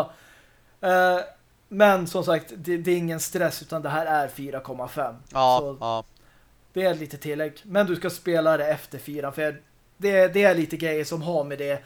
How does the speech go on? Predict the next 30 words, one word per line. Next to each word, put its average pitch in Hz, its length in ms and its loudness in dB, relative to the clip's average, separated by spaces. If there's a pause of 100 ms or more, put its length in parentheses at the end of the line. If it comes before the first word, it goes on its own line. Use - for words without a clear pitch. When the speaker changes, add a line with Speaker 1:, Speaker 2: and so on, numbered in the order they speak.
(160)
Speaker 1:
som 190 180 -2
de 175 100 -4
diskuterar, 165 500 -2
som 147 160 -12
du 151 140 -6
kommer 165 300 -2
tappa 143 320 -6
annars. 131 500 -8
Speaker 2:
Ja, 156 180 6
okej, 151 200 0
ja, 139 220 4
Speaker 1:
Även 190 300 6
Speaker 2:
ja. 190 60 6
Speaker 1:
om 175 100 0
det, 170 320 0
även 196 220 4
om 190 120 -2
det 170 120 2
är 165 80 2
en 151 80 -6
standalone, 156 960 -2 (140)
så 170 360 -4 (120)
tar 165 260 0
de 143 140 -8
upp - 160 -14
grejer 139 320 -6
som 135 120 -12
händer, 135 280 -8
liksom. - 240 -18
Speaker 2:
Mm. 143 200 -12